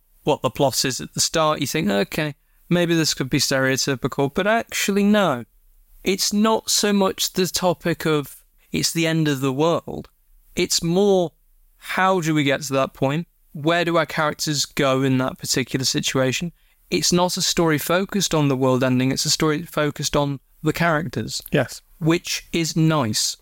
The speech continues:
Speaker 1: because we've seen so many movies that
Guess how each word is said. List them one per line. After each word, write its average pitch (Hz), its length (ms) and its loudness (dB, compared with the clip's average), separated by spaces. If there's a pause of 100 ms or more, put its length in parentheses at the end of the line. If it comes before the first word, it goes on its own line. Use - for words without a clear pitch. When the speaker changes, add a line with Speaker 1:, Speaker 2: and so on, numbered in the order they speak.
(400)
Speaker 1:
because 151 240 2
we've 160 160 2
seen 196 260 2
so 185 500 2
many 196 240 4
movies 175 800 2 (720)
that 160 180 0